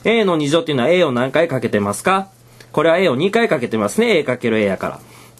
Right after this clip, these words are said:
じゃあ、Aの三乗ってAを何回かけてますか？これはAを三回かけてるんですね。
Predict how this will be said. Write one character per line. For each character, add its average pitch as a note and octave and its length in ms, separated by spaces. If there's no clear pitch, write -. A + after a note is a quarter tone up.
じ G3 80
ゃ A3+ 40
あ、 - 20
A B3+ 140
の A3 100
三 D#3+ 260
乗 D#3 140
っ E3 60
て D3 160
A D#3 80
を C3+ 80
何 A#2+ 160
回 B2+ 160
か A2+ 100
け G#2 80
て G2+ 100
ま F#2+ 140
す - 80
か？ G3 300
こ D3 120
れ D3 60
は E3+ 140
A D3+ 200
を E3+ 100
三 D3+ 320
回 A3 160
か D#3+ 100
け A#2+ 100
て A2+ 140
る A2 100
ん G#2+ 40
で F#2 80
す - 100
ね。 G#3 260